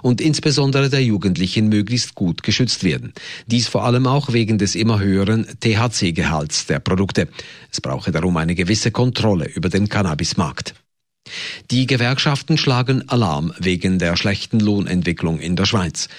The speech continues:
Die Löhne seien letztes Jahr real im Schnitt um null Komma vier Prozent gesunken, obwohl sich die Schweizer Wirtschaft im Aufschwung befindet.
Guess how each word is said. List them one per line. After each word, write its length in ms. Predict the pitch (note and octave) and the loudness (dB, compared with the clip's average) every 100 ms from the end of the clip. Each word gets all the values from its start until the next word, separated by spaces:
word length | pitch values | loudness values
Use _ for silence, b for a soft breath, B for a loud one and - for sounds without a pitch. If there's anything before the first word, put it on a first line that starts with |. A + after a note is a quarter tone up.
| B B - | B B 0
Die 80 | F#2+ | 2
Löhne 260 | G#2 A#2+ | 4 2
seien 260 | A#2+ A#2 A2 | 2 2 2
letztes 440 | A2+ - B2 - | 0 0 -2 0
Jahr 260 | G#2+ A2 A2 | 2 0 -2
real 460 | A2 A2 G2+ G#2+ C3+ | 0 0 2 0 0
im 260 | D3+ B2+ | 0 0
Schnitt 360 | A#2 C3 C3 - | 2 0 0 0
um 120 | G#2 | 2
null 160 | A2 A2+ | 2 2
Komma 260 | A#2+ A#2+ | 2 0
vier 260 | A2 C#3 C3 | 0 0 0
Prozent 500 | C3+ A#2 A#2 A2 - | 0 0 2 0 0
gesunken, 540 | C#3 C3 D3+ C3 F#2 B B B | 0 2 2 2 -2 B B B
obwohl 300 | - D#2 D#2 | -4 -2 -2
sich 220 | D#2+ - - | -2 -6 -6
die 120 | - | -4
Schweizer 420 | - D#2+ E2+ F2+ | -2 -2 -2 0
Wirtschaft 480 | A#2 B2+ G#2 F2+ - | 0 0 -2 -2 -2
im 200 | A#2 - | -2 0
Aufschwung 540 | B2 - - F2+ D2 | -2 -2 -2 -2 0
befindet. 460 | E2 G#2+ F#2 F2 | 0 0 2 0